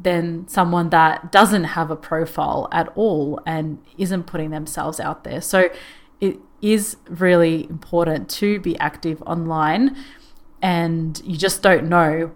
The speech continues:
what opportunities may come of it, because sometimes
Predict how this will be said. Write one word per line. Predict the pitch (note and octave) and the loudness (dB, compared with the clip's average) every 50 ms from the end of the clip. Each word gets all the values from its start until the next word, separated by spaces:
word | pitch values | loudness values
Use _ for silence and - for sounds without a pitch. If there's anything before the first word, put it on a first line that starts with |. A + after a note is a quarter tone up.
| - - - | -14 -16 -12
what | F3+ D#3+ F#3 F#3 - | -2 2 4 4 4
opportunities | - - - - F3+ - - - F#3 E3+ E3 E3 D#3 D#3 D#3 D#3+ D#3 D#3+ | 2 0 -4 -4 -4 -4 -4 -4 -2 -2 -2 -2 -2 -4 -4 -4 -4 -4
may | F3 D#3 D#3 D3+ | -4 -4 -4 -4
come | D3+ - - A3+ A3 G#3 | -4 2 4 4 6 6
of | F#3+ D#3+ D#3 - | 4 2 0 -2
it, | - - - - - | -6 -8 -8 -6 -8
because | - F3+ - - F#3 E3+ | -8 -8 -2 -2 -2 0
sometimes | - - F#3+ F#3+ F3+ - G3 F3+ F3 E3 - - | 2 2 2 2 0 0 0 0 2 0 -2 -6